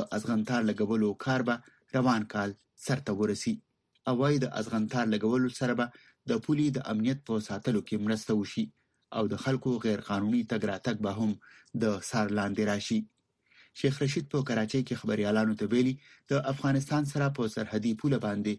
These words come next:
په ازغنتار نوي فیصده کار سرته رسېدلی او دا چې د ایران سره په سرحدي پوله د ازغنتار لګولو کار روان دی. پاکستان په کال دوه زره اوولسم کې د افغانستان سره په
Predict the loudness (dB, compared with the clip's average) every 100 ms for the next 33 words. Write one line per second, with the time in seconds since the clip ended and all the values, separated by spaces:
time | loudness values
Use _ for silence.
0 | _ -4 -4 -2 -2 0 0 2 0 0
1 | -8 _ -2 0 2 0 0 -4 -2 -2
2 | -2 -2 -2 -2 -4 -4 -2 -4 -2 0
3 | 2 0 -2 _ _ -6 -2 2 2 2
4 | 0 2 2 2 0 0 0 0 -2 -4
5 | -4 -2 0 0 0 0 -4 -4 -4 -2
6 | -2 -2 0 0 2 4 2 -2 -18 -20
7 | _ -2 -2 0 0 0 0 0 -2 -4
8 | _ _ _ _ _ _ -2 0 0 0
9 | 0 0 0 0 0 0 -2 -2 0 0
10 | 0 0 0 0 0 -2 -4 -4 -2 -2
11 | 0 0 0 -2 -2 0